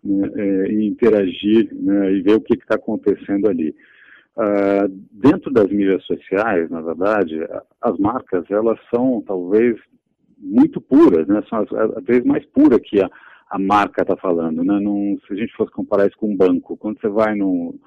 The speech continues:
numa agência física, é o gerente do banco que tá falando, é uma pessoa que tá intermediando aquilo que aquela instituição é e você. Né? Na hora que a gente tá falando da mídia social, parece que essa pessoa some. Na verdade, é a própria marca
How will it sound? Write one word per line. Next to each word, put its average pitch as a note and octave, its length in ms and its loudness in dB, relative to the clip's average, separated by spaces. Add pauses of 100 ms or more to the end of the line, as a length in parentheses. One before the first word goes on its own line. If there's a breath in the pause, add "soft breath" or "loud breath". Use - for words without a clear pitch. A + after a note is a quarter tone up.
(360 soft breath)
numa F#2+ 240 0
agência F#2+ 440 0
física, G2 440 2
é F#2+ 120 2
o B2 100 0
gerente D3+ 460 4
do G#2 100 -2
banco F2+ 300 -2
que - 80 -16
tá F2+ 80 -4
falando, D#2+ 360 -4
é B2 40 -6
uma F#2+ 120 -4
pessoa C3+ 720 4 (640 soft breath)
que - 200 -4
tá G2 200 -2
intermediando A2 920 2
aquilo F#2+ 400 0
que F#2 280 2
aquela F#2 380 0
instituição F2+ 640 -4
é A#2+ 300 0 (480)
e C3+ 60 -2
você. C3 480 0 (600 soft breath)
Né? G2+ 120 0
Na G2+ 140 -2
hora D3 80 -2
que - 100 -2
a - 20 2
gente C3 100 -2
tá B2+ 80 0
falando G2+ 300 -4
da F2+ 100 -2
mídia F#2 340 0
social, A#2 500 -2
parece G#2+ 340 0
que B2 80 -4
essa - 140 -8
pessoa B2+ 340 -2 (100)
some. C#3+ 400 2 (560 soft breath)
Na G#2 60 -2
verdade, E2+ 420 0
é G2+ 60 4
a G2+ 40 2
própria C#3 400 2
marca B2 460 0